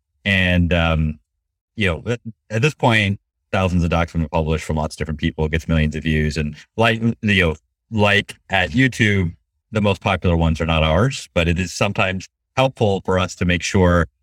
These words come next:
that we understand how the whole system works in order to do it. So I think that the current winning doc at Coda is, um,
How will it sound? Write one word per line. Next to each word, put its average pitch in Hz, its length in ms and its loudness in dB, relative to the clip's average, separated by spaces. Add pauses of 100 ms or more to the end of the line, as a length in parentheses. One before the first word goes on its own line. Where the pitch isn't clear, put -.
(160)
that 85 320 0
we 85 600 0
understand 85 560 0
how 85 120 0
the 78 60 -2
whole 82 180 -2
system 80 340 -6
works 76 320 -4
in 78 100 0
order 80 140 0
to 76 60 -4
do 90 180 0
it. 110 160 0 (360)
So 127 260 4
I 120 120 4 (120)
think 208 400 0
that 127 320 0
the 113 80 -4
current 147 640 -2 (360)
winning 110 520 2
doc 95 480 0
at 90 360 -2 (200)
Coda 90 520 2 (360)
is, 92 720 0 (140)
um, 82 640 0